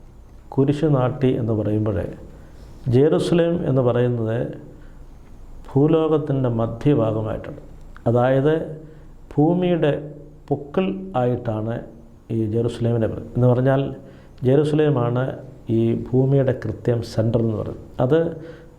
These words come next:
ആ, ഭൂമിശാസ്ത്രപരമായിട്ട് അത് തെളിയിച്ച്, ജിഗ്ര-, ജിയോഗ്രഫിക്കലായിട്ട് തെളിയിച്ചിട്ടുള്ളത്. അതുകൊണ്ട് ഭൂലോക മധ്യത്തിൽ കുരിശ് നാട്ടി എന്ന് പറഞ്ഞാൽ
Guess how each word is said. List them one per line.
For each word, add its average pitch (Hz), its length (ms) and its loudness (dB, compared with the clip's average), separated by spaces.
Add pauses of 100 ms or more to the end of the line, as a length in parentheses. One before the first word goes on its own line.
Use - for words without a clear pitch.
(180)
ആ, - 20 4 (300)
ഭൂമിശാസ്ത്രപരമായിട്ട് 143 1300 2 (300)
അത് 117 140 0 (280)
തെളിയിച്ച്, 143 280 2 (100)
ജിഗ്ര-, 139 320 2 (100)
ജിയോഗ്രഫിക്കലായിട്ട് 143 840 2
തെളിയിച്ചിട്ടുള്ളത്. 131 540 -2 (800)
അതുകൊണ്ട് 160 320 4 (140)
ഭൂലോക 196 400 4 (160)
മധ്യത്തിൽ 170 420 -2 (160)
കുരിശ് 143 360 -2
നാട്ടി 143 320 0 (160)
എന്ന് 123 120 0
പറഞ്ഞാൽ 113 400 -2